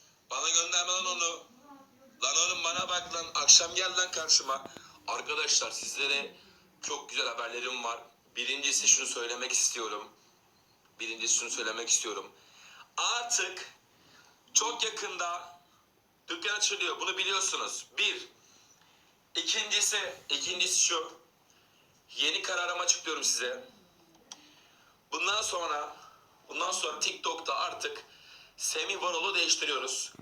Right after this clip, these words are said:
Artık Semih Varol karakteri değişiyor. Yeni içeriklerle karşına gelip, geliyorum. Profesyonel kamera, güzel içerikler, böyle mantık içerikler. Bu iki. Üçüncüsü, bundan sonra arkadaşlar, e,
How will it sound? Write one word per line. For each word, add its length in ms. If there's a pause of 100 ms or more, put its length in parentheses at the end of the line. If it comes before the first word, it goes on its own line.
(500)
Artık 260
Semih 280
Varol 200
karakteri 500
değişiyor. 500 (460)
Yeni 360
içeriklerle 680
karşına 420
gelip, 340 (600)
geliyorum. 320 (920)
Profesyonel 580
kamera, 640
güzel 240
içerikler, 560
böyle 160
mantık 420
içerikler. 480 (380)
Bu 120
iki. 680 (720)
Üçüncüsü, 840
bundan 320
sonra 300
arkadaşlar, 640 (1080)
e, 60